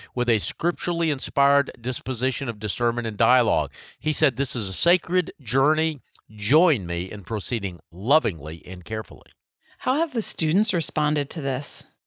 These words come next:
Speaker 1: Well, an informal group of students initiated a petition. The petition has so far received two hundred signatures from both students and alumni asking the school to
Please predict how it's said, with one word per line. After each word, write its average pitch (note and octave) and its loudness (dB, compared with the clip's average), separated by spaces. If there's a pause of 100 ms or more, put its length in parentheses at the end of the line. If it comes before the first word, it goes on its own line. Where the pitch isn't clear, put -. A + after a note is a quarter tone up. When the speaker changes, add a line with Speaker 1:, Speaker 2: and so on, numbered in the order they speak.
(400)
Speaker 1:
Well, E3 4
an F3+ 6
informal G#3 6
group F#3 0
of E3+ 2
students E3 2
initiated C#3 0
a A#2 2
petition. - 0
The C3 2
petition D#3 0
has G#2+ -4
so D3+ 4
far G#3 6
received C#3 -2 (160)
two G#3+ -2
hundred D3 -2
signatures A2+ 0 (300)
from B2 2
both C3 4
students C#3+ 0 (100)
and D#3 2 (100)
alumni B2 2
asking C3+ 0
the A#2 -4
school A#2+ -2
to - -4